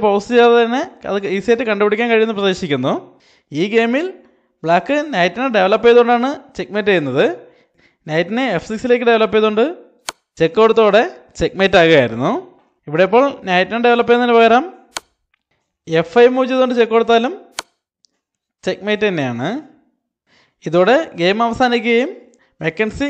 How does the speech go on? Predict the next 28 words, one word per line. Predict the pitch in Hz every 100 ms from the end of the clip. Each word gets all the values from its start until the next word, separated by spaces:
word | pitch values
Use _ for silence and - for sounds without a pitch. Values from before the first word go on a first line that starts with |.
| 285
ഗെയിം | 175 208 214
വിജയിക്കുകയും | 185 196 220 190
ചെയ്തു. | 147 123 185 339 - _ _ _ _ _ _ _ _ _ 165
നമുക്കിനി | 185 208 254 320 339 - 170
ഗെയിമിൽ | 180 214 269 240
വിട്ടുപോയ | 196 240 262 262 311 -
ഒന്ന് | 202 226
രണ്ട് | 240 220
വേരിയേഷൻസ് | 196 196 226 208 180
നോക്കാം. | 120 135 240 - _ _ _ _ -
അതായത് | 175 202 226 302 359 - _ -
ഈ | 180 220
പൊസിഷനിൽ | 254 226 220 262 311 381 _ _ 165
വൈറ്റ് | 180 190 277 - - -
ഈ | 208
ക്വീൻ | 202 190 208
സാക്രിഫൈസ് | 254 247 254 285 196
അക്സെപ്റ്റ് | 160 208 233
ചെയ്തില്ലെങ്കിൽ | 233 233 226 233 294 -
എന്ത് | 185 202
സംഭവിക്കുമെന്ന് | 208 208 202 180
നോക്കാം. | 123 120 180 330 - _ _ _ _ _ _ _ _ _ -
ഇപ്പോൾ | 147 240 330 208
ഈ | 240
ക്വീൻ | 226 196 214
സാക്രിഫൈസ് | 240 247 254 247
അക്സെപ്റ്റ് | 247 226 220
ചെയ്യാതെ | 196 160